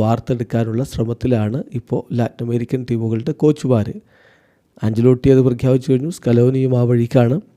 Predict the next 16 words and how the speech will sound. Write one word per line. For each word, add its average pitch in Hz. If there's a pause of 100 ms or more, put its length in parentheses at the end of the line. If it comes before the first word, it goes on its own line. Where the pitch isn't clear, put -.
(160)
അപ്പം 151
അതുകൊണ്ട് 170
തന്നെ 156
കഴിഞ്ഞ 143 (100)
കോളപ്പുകളിൽ 139
ഉ-, -
ഇല്ലാതിരുന്ന 131 (600)
ഗർണാച്ചോ, 131 (100)
ഡിബാല 123 (180)
തുടങ്ങിയവർക്കൊക്കെ 120
ഒരു 151
മടങ്ങി 127
വരവിനുള്ള 113 (100)
സാധ്യതയുണ്ട്. 107
അതോടൊപ്പം 135
തന്നെ 110